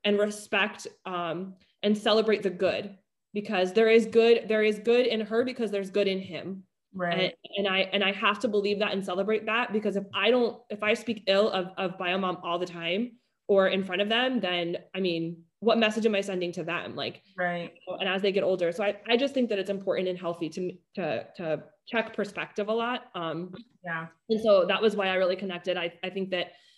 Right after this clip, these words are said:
Speaker 1: being able to talk about, um, building bridges between foster families and biological families where appropriate, I think is so important.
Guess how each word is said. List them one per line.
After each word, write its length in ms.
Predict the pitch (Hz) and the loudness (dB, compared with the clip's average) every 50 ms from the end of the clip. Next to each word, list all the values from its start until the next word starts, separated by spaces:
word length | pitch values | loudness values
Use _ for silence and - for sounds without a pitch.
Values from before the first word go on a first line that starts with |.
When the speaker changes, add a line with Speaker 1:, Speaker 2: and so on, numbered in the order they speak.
| _ _ _ | _ _ _
Speaker 1:
being 140 | 240 254 254 | 4 6 8
able 200 | 233 220 208 185 | 8 6 6 2
to 80 | 185 | 2
talk 220 | - 208 185 196 196 | 0 -4 -4 -2 -2
about, 380 | 208 180 170 160 127 - - - | -2 -2 0 -2 -2 -4 -6 -10
um, 440 | 175 165 143 117 117 127 - 190 - _ _ - 190 | -10 -8 -6 -6 -6 -8 -10 -12 -14 _ _ -6 2
building 340 | 214 240 233 220 240 233 220 | 4 6 6 8 6 4 4
bridges 360 | 190 190 196 190 196 190 180 | 2 0 2 2 0 -2 -2
between 580 | 190 185 - - 190 180 175 170 165 175 - - _ _ _ | -6 -8 -6 -4 -4 -4 -4 -4 -6 -8 -10 -18 _ _ _
foster 340 | - 190 190 190 190 - 202 | -4 -4 -4 -4 -2 -4 -4
families 500 | 202 190 185 185 180 180 175 170 175 175 | -2 -2 -2 -2 -2 -2 -2 -4 -4 -4
and 120 | - 185 | -6 -8
biological 540 | 175 175 170 165 170 160 170 170 175 - 175 | -6 -4 -4 -4 -4 -4 -4 -6 -6 -8 -8
families 540 | 170 170 175 165 165 170 165 170 170 165 170 - | -6 -6 -6 -6 -4 -4 -4 -4 -6 -6 -8 -8
where 140 | 185 180 170 | -6 -4 -4
appropriate, 460 | 170 170 - 151 120 185 202 214 190 | -4 -4 -6 -6 -2 0 0 0 0
I 80 | 180 | 0
think 180 | 175 - 180 180 | -2 -4 -4 -4
is 180 | 180 170 - - | -6 -8 -8 -10
so 140 | - 139 | -10 -8
important. 540 | 160 165 165 165 151 - - 190 208 226 220 | -6 -8 -6 -8 -8 -6 -4 -2 -2 -2 -4